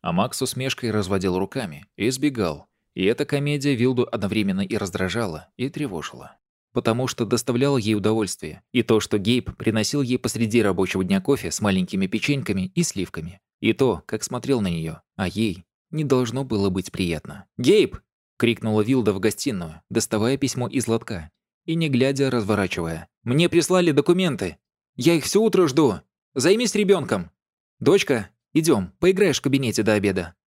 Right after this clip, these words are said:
Однако детки, продолжавшие развлекаться отниманием друг у друга игрушек, игрой в догонялки и ссорами по любому поводу, не намерены были расставаться. Она глянула в документ, который держала в руках. «Это последнее предупреждение, Вилли!» писал ее отец.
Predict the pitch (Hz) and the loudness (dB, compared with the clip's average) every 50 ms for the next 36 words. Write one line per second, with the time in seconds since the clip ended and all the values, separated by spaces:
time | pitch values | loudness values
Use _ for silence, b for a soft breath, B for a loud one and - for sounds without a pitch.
0 | _ _ - - 95 98 95 - - 90 101 120 - - - 87 82 82 - _ | _ _ -4 0 0 0 0 -2 -2 0 0 0 0 -2 -6 -8 -8 -8 -12 _
1 | _ _ _ _ _ _ _ - 117 131 117 120 120 113 127 117 - - 110 98 | _ _ _ _ _ _ _ -2 0 0 2 2 2 2 0 -2 -2 -2 -2 -2
2 | 95 101 87 - 110 113 - - 110 - - 90 87 - 113 117 113 101 90 87 | 0 -2 -2 -4 -4 -4 -2 -2 -4 -4 -4 -6 -6 -6 -6 -4 -2 -2 -2 -2
3 | 87 92 107 110 - - 104 101 101 101 95 98 98 101 117 143 143 - - 87 | 0 0 0 0 0 0 0 0 0 2 0 0 0 0 0 0 0 0 -2 -6
4 | - _ _ _ - 160 147 165 170 147 131 117 123 117 123 120 127 135 131 123 | -10 _ _ _ -4 0 2 2 2 2 2 0 2 2 2 0 0 -2 -4 -4
5 | - 123 - - 131 - - 139 139 139 135 117 110 101 - 110 107 98 101 101 | -4 -6 -2 0 -2 0 0 -2 -2 0 0 -2 -2 0 2 2 2 4 4 2
6 | 98 98 92 - 135 143 127 113 92 90 85 80 - _ _ _ _ _ _ - | 0 0 0 0 0 0 2 0 -2 -2 -4 -6 -10 _ _ _ _ _ _ -2
7 | 185 185 185 175 147 139 139 151 151 156 135 120 113 113 110 104 98 - - 107 | 0 0 2 2 2 2 2 2 0 0 0 2 2 2 2 2 0 -2 -2 -2
8 | 90 82 82 - - - - - _ - 104 95 90 87 92 98 98 90 90 87 | -2 -2 -4 -8 -10 -12 -12 -16 _ -4 -2 0 0 2 2 2 2 2 0 0
9 | 87 90 95 - 107 - 101 101 120 117 95 85 - - _ _ _ _ _ - | -2 -2 -2 -2 -2 -2 -2 -2 -2 -4 -6 -8 -10 -16 _ _ _ _ _ -6
10 | - 139 - 135 139 147 156 151 139 135 117 104 107 98 95 90 101 - - - | -6 -2 0 0 2 2 0 2 2 0 2 2 0 0 0 0 0 -2 -2 -2
11 | 85 80 85 - - _ _ _ _ _ _ - 85 107 117 - 127 - 143 127 | -6 -8 -8 -12 -18 _ _ _ _ _ _ 2 2 4 4 4 4 2 2 2
12 | - 143 156 143 147 143 - 147 139 147 143 156 156 143 135 165 170 135 107 101 | 4 2 2 4 2 2 2 2 2 2 2 2 2 4 4 4 4 4 2 0
13 | 92 92 123 135 117 95 85 78 - _ _ _ _ _ _ - 135 131 - 147 | 2 2 2 2 2 0 -2 -4 -8 _ _ _ _ _ _ -4 -2 -2 0 0
14 | 143 143 127 123 123 123 120 - - 95 85 - - | 2 2 4 4 2 0 0 -2 -4 -6 -6 -6 -12